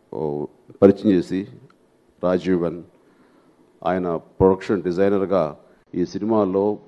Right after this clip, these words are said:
right from beginning అంటే మా ఆర్టిస్టులు, మా క్యారెక్టర్స్ అర్థం చేసుకుని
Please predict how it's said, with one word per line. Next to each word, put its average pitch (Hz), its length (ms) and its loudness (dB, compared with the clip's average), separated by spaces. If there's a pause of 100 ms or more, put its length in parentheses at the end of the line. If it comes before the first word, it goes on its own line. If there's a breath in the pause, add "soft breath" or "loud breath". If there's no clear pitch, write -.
(300)
right 131 260 2
from 110 120 2 (100)
beginning 92 320 0
అంటే 98 140 -2
మా 90 500 -4 (500)
ఆర్టిస్టులు, 110 760 0
మా 95 100 -4
క్యారెక్టర్స్ 143 720 -2
అర్థం 90 260 0
చేసుకుని 110 480 0